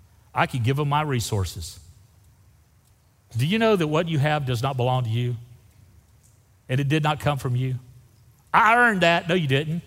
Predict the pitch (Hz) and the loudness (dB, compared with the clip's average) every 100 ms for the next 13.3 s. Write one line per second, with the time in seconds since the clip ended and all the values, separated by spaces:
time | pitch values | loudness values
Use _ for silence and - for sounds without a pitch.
0 | - 156 123 135 143 147 139 160 123 90 | -6 -6 -2 -2 -2 -4 -2 0 0 -2
1 | - - 160 - 147 139 117 139 139 123 | -8 -2 -2 -2 -2 -2 0 -2 -2 -2
2 | 104 87 82 - - - - - - - | -4 -4 -6 -14 -20 -20 -20 -20 -20 -20
3 | - - _ _ _ - 120 104 104 92 | -20 -20 _ _ _ -2 2 4 2 0
4 | - - 147 185 165 185 156 131 139 131 | -10 -2 0 2 4 4 4 2 2 0
5 | 131 147 156 - 185 - 110 117 - 113 | -2 -2 0 0 0 0 0 0 0 -2
6 | 139 135 131 147 131 101 - 175 185 151 | 0 0 0 2 2 0 0 2 2 2
7 | 160 160 156 135 - 151 160 170 143 123 | 2 0 -2 -4 2 2 4 2 2 2
8 | 123 120 - - - - - 135 - 170 | 2 0 -8 -14 -20 -14 -2 -2 2 0
9 | 170 147 113 143 139 139 139 131 131 - | 2 0 0 -2 0 0 0 0 -2 -4
10 | 117 - 139 139 131 104 120 113 - 110 | -6 -2 0 0 0 -2 -2 -4 -4 -4
11 | 87 - - - - _ _ _ _ _ | -4 -10 -18 -20 -20 _ _ _ _ _
12 | _ _ _ _ - 180 175 165 139 151 | _ _ _ _ 0 0 2 0 0 -2
13 | - 120 98 | -2 -2 -2